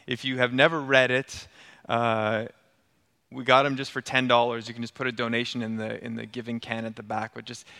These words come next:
take one and, and read it. I would encourage you to do that. C S Lewis, uh,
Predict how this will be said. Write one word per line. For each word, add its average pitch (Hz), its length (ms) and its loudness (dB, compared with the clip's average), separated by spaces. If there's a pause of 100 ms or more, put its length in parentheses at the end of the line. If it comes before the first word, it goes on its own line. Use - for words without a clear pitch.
(160)
take - 320 -2
one 120 460 -4
and, 110 420 -8
and 110 320 -10
read 131 220 -2
it. 110 100 -2
I 110 140 -4
would 110 100 -8
encourage 135 420 -2
you 131 120 -4
to 117 100 -10
do 123 220 -8
that. 107 240 -4 (560)
C 175 320 2
S 170 160 0
Lewis, 143 760 0 (300)
uh, 117 560 -4